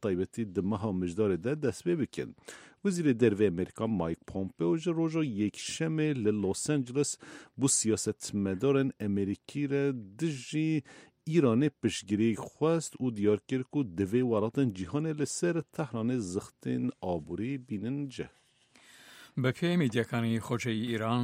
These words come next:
Speaker 2: سەرۆکی میلیشەکانی بەسیجی ئیران هەڕەشەکانی سەرۆکی وڵاتی ئەردوگان، دانالد ترامپ بە هەندوو گرنگ وەرنەگرت و دەڵێت ئەمە شەڕی ڕەوانیە. بە پێی ئاژانسی نیمەفەرمی ئیسنا،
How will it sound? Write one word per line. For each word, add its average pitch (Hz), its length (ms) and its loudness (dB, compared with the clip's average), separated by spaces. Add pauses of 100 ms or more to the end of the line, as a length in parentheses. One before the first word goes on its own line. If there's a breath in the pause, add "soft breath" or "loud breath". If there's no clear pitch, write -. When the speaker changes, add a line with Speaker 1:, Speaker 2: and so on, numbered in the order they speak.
(140)
Speaker 2:
سەرۆکی 120 420 -4
میلیشەکانی 113 720 -2
بەسیجی 123 640 -6
ئیران 113 380 -4
هەڕەشەکانی 113 680 -6
سەرۆکی 123 340 -8
وڵاتی 117 320 -4
ئەردوگان، 127 520 -2 (640 loud breath)
دانالد 120 380 -2
ترامپ 123 360 -2
بە 107 160 -2
هەندوو 110 360 -4
گرنگ 113 300 -2
وەرنەگرت 117 540 -2
و 110 160 -6
دەڵێت 120 360 -4 (400 loud breath)
ئەمە 117 220 -2 (100)
شەڕی 120 480 -4
ڕەوانیە. 120 580 0 (720 loud breath)
بە 156 180 2
پێی 180 340 -2
ئاژانسی 127 600 -2
نیمەفەرمی 120 680 -2
ئیسنا، 123 420 -4